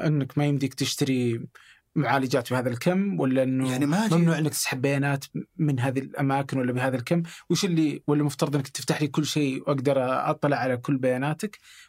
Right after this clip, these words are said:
Speaker 1: وش ال-، وش النظام اللي أنت تبغاه؟
Speaker 2: أبسط شيء، مو بأنت يا مايكروسوفت اللي فجأة تقرر تطلق نموذج زي هذا على مليار شخص. قبل ما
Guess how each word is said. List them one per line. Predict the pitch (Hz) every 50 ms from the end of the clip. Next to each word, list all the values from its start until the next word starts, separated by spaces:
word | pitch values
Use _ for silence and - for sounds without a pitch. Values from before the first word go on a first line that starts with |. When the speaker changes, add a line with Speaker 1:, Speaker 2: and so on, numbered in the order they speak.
| _
Speaker 1:
وش | - 180 170 220
ال-، | 190 170 156 143 143 - -
وش | 175 165 - 185
النظام | 185 170 175 180 170
اللي | 139 131
أنت | 127 120 120 -
تبغاه؟ | - - 220
Speaker 2:
أبسط | 220 - - - 156 147 -
شيء، | - - 147 156 175 185 180 - -
مو | 151 160 202 214
بأنت | - - - - 170 185 170 - - -
يا | 131 131 127 127 123 123 120 120
مايكروسوفت | 120 123 127 143 147 147 143 - 131 123 - 156 151 147 - -
اللي | 131 127 123
فجأة | 156 151 131 117
تقرر | 120 - - - 143 139 135 120
تطلق | - - 151 143 - 131 127 127 127 - _ _ _ 117
نموذج | 127 127 131 143 147 139 120 120
زي | 113 117 123 120
هذا | 117 135 139 127 117 107
على | 113 113 113 110 107 104
مليار | 107 110 - - 127 131 131 131 131 131 131 127 117 -
شخص. | - - 117 - - - - - - - _ _ _ _ _ _ _ _ _ _ _ _ _ _ _ _ _ _ _ _ _ _ _ _ _ _ _ _ _ _ _ _ _ _ _ _ _ _ _ _ _ -
قبل | 147 143 139 139
ما | 131 131 131 127 123 120